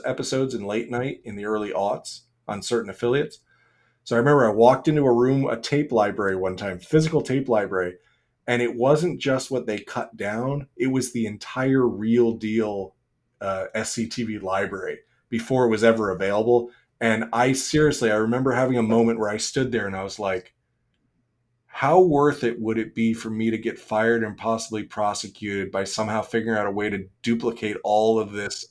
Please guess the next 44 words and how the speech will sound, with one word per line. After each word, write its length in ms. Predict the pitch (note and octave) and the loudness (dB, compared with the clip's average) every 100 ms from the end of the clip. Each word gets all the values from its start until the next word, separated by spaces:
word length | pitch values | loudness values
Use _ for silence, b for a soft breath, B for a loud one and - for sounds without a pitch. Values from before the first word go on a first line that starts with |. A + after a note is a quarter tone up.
| _ | _
every 260 | G#2 G2+ G#2+ | -8 -4 -4
other 220 | G2 F#2+ | -4 -6
night?" 340 | F#2+ G2 F#2 F2+ | -4 -2 -4 -4
You 100 | G2+ | -2
know, 180 | F#2+ - B B | -2 -2 B B
I 80 | D#3 | 6
didn't 220 | C3 G2 | 6 6
do 200 | A#2 A#2 | 8 8
it, 160 | F#2 - b b b - | 6 -2 b b b -4
but, 240 | A2+ G2+ | 0 0
uh, 240 | G2 F#2 - | 0 -4 -2
oh 220 | A#2+ G#2+ | 4 4
man, 260 | G2+ G2+ G2 | 2 -4 -2
that 160 | A2 A2 | -2 -4
was 160 | G2+ | -4
like, 220 | G#2 F#2+ | -6 -4
I 100 | G#2 | -4
couldn't 240 | A2 C3 A2+ G#2+ | -2 0 0 0
believe 240 | A2 A2 | -2 -2
it 40 | |
was 160 | G#2 G2+ | -4 0
all 200 | G2 F#2+ | 0 0
available 440 | F#2 A#2 C3 G#2+ | 0 0 0 -2
because, 460 | G2 G2 A#2 A#2 - b b b - | -8 -6 -4 -4 -10 b b b -2
you 160 | A3 | 0
know, 220 | G#3 G2+ B2 | 2 2 0
they 160 | D#3 | 0
edit 260 | D3+ E3 D#3+ | 2 0 0
things 220 | D3+ B2+ | -4 -2
down 260 | C3+ D#3+ G#2+ | -2 0 -2
all 120 | G2+ | -4
the 100 | G#2 | -6
time. 300 | C#3+ C#3+ - | -4 -4 -4
Things 260 | A2 G2 | -8 -10
just 340 | - G2 - - | -12 -14 -14 -8
don't 180 | F#2+ F#2 | -8 -8
become 280 | F2+ F#2+ | -10 -10
available. 560 | F2 F#2+ G2+ F#2 E2+ E2+ _ | -8 -6 -4 -6 -10 -16 _
But 220 | F2+ F2+ _ _ _ _ B B B B B B B B B B _ - | -10 -10 _ _ _ _ B B B B B B B B B B _ 4
all 160 | C#3 | 8
right. 260 | A#2 G2 - - | 8 4 -2 -8
So, 240 | - D3+ | 4 4
Steve, 580 | - - F3+ F#3 F3+ D#3+ - | 4 4 4 6 4 0 2
any 380 | D#3+ F3 E3+ | 6 6 6